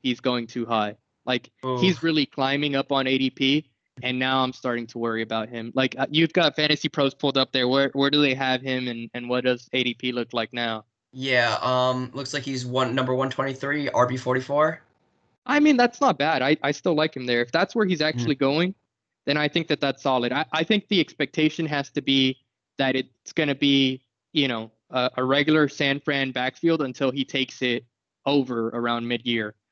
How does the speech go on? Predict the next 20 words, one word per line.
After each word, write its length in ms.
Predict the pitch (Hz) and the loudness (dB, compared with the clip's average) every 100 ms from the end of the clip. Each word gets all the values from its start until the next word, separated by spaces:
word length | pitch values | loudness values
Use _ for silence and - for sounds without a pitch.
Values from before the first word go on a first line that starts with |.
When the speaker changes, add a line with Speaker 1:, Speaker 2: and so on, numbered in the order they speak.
| _ - | _ -4
Speaker 1:
Um, 380 | 120 120 113 120 | 0 0 0 -6
and 140 | 143 139 | -6 -4
kind 240 | 165 165 | 0 2
of, 100 | 175 - | 0 0
you 120 | 160 | 0
know, 120 | 143 | 2
like 240 | 135 139 | 0 0
I 80 | 139 | 0
mentioned 420 | 139 147 - 160 | 0 -2 0 0
in 100 | 147 | 0
my 140 | 135 127 | 0 -2
thread, 320 | 139 156 135 | 0 0 0
like, 260 | 127 120 _ _ _ - | 0 -2 _ _ _ -4
I 80 | 165 | 2
don't 200 | 226 202 | 2 2
think 220 | 185 180 | 0 0
it's 120 | 156 | -2
a 40 | 131 | -4
Kyle 320 | - 151 151 | -4 0 0
Shanahan 540 | - 143 143 139 135 | 0 -2 0 0 -2